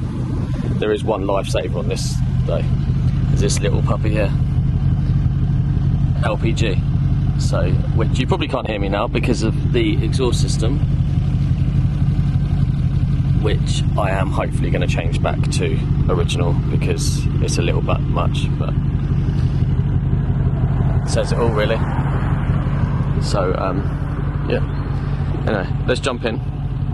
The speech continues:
and, uh, have a drive. So here we are. Um, you would have seen in the previous vlog, if you've watched it, when we went to the zoo,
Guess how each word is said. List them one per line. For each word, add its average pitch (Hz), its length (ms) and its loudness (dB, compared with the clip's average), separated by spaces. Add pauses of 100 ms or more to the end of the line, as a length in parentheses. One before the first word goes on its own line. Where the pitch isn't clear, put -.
(1000)
and, 117 140 0
uh, 123 100 -2 (1400)
have - 140 -2
a - 40 -2
drive. 147 300 0 (3750)
So 110 180 -2
here 123 180 2
we 127 120 2
are. 123 340 0 (920)
Um, 113 400 0 (100)
you 135 220 -2
would 160 120 2
have 147 120 -4
seen 147 280 0
in 131 360 -2
the 135 120 0
previous 113 560 -4 (960)
vlog, 104 300 -2
if - 160 -10
you've 101 100 -6
watched - 280 -2
it, 104 180 0 (200)
when 113 120 0
we 120 40 2
went 123 160 -2
to 113 80 -10
the 104 60 -10
zoo, 95 300 -2